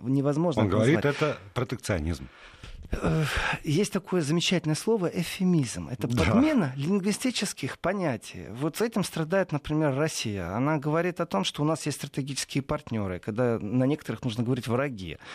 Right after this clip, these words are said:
Speaker 1: Вот точно так же есть и в западном мире эвфемизмы. Это,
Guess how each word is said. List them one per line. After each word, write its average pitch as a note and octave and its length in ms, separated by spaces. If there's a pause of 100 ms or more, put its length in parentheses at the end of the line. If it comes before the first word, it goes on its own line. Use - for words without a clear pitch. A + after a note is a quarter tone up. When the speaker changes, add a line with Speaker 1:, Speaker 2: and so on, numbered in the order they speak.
(440)
Speaker 1:
Вот A2+ 340 (220)
точно F3+ 280
так G3 220
же D3+ 140
есть C#3 500
и C3+ 300
в B2 160
западном B2+ 480
мире D3+ 260
эвфемизмы. C3+ 640
Это, A2+ 320